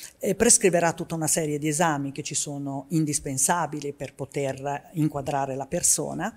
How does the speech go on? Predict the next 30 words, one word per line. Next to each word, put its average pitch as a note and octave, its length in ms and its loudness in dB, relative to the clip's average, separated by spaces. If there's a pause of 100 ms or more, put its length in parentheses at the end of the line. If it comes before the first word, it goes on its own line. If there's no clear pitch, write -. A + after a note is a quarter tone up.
(460)
e, - 300 8
eh, D#3+ 580 2
dopodiché F3 580 2
si G3+ 160 0
farà E3 240 -4
una D#3 200 2
riunione E3+ 400 2
di C#3 160 -6
team D#3+ 560 -4
all'interno E3 460 -2
del G#3+ 180 -6
quale D3+ 320 -4
si - 180 2
cercherà F#3 360 -6
di D#3+ 80 -4
capire D#3 500 -4
qual D3 160 -2
è B3+ 240 0
la D#3 120 -4
problematica D#3 640 -4
principale - 520 -8
di E3+ 100 -6
quella C3+ 180 -8
persona. D3+ 480 -2
Se - 160 0
fosse, E3 320 -4
per D3+ 160 -10
dire, D#3 220 0
un C3 80 -4
problema D3+ 460 -2